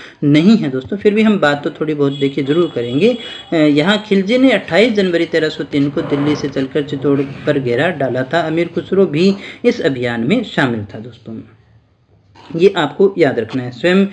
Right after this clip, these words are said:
खिलजी था इसमें, उसने जो पहला कैंप लगाया था वो चित्तौड़ी नामक स्थान पर लगाया था। कहाँ लगाया था? चित्तौड़ी नामक स्थान पर लगाया था। छः महीने तक ये घेरा चलता रहता है दोस्तों। अब इसमें जो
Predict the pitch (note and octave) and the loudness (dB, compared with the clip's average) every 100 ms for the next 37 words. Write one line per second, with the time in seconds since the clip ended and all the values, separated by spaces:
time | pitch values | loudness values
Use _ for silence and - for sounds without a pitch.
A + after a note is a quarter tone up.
0 | - - - - G3 A3 B3 A#3 A3 A3 | -6 -20 -4 2 4 2 0 0 0 2
1 | C4+ C4 B3+ B3 A#3+ A#3+ A#3 - D3+ D3+ | 2 2 0 -2 2 2 0 -4 -2 2
2 | F#3 C4 C4+ - - - F#3+ G3+ G3 C#3+ | 4 4 4 0 -20 -4 -2 0 0 0
3 | C3 C3+ G3+ G3 G3 A3 G#3+ B3 C4 C4 | 0 -2 -2 -4 -4 -8 0 4 6 6
4 | G#3+ E3 D3+ - C3+ B2+ B2 B2 B2 A#2+ | 4 2 -2 -6 -6 -4 -4 -8 -8 -10
5 | A#2+ C3 C#3+ F#3 F3+ D3 B2+ C3+ G3+ A3+ | -12 -12 -6 -2 0 0 -2 -2 -4 -4
6 | - - - G#3+ G#3 G3+ G#3 G#3 D#3+ D3+ | -12 -20 -4 -2 4 6 6 4 2 -2
7 | E3 - - B2+ B2+ D#3 D#3+ B2+ A#2+ B2 | -4 -10 -10 -8 -4 -2 0 0 -2 -4
8 | F3+ - A#3+ G#3 E3 D3 D3 C#3 C#3+ C#3+ | -6 0 2 2 2 0 -2 -2 -4 -2
9 | C3+ A2+ D3 E3+ F#3 C#3+ C3 A2 G#2+ C#3 | -2 -2 -6 -2 -2 0 -2 -4 -8 -10
10 | C3+ C3+ - A2 - _ - - - _ | -12 -14 -16 -18 -18 _ -20 -20 -20 _
11 | - C4+ C#4 A#3 A3+ C4+ C4 B3 A#3 | 0 2 2 0 4 6 6 2 -2